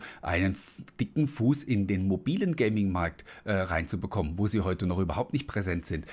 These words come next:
äh, dass sie quasi nebenbei, ähm, vielleicht den ein oder anderen Vorteil dann gegenüber,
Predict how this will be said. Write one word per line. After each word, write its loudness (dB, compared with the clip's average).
äh, 0
dass 0
sie 0
quasi -2
nebenbei, 0
ähm, 4
vielleicht 0
den 2
ein 0
oder 2
anderen 2
Vorteil 2
dann 2
gegenüber, 2